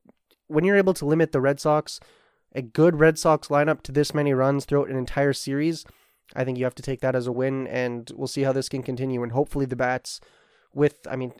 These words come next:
Hernandez is, I still think, a couple games or a couple weeks away, but we'll see what the bats can do. Hopefully the bats can heat up, and then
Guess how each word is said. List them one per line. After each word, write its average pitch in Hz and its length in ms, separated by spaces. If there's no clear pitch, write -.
Hernandez 135 440
is, 127 40
I 123 80
still 131 200
think, 131 200
a 127 60
couple 135 240
games 127 400
or 120 60
a 117 40
couple 131 280
weeks 123 220
away, 127 260
but 120 220
we'll 143 140
see - 140
what 170 160
the 147 60
bats 143 240
can 147 120
do. 160 140
Hopefully 143 280
the 139 100
bats 131 280
can 135 120
heat 139 160
up, 147 240
and 127 140
then 127 420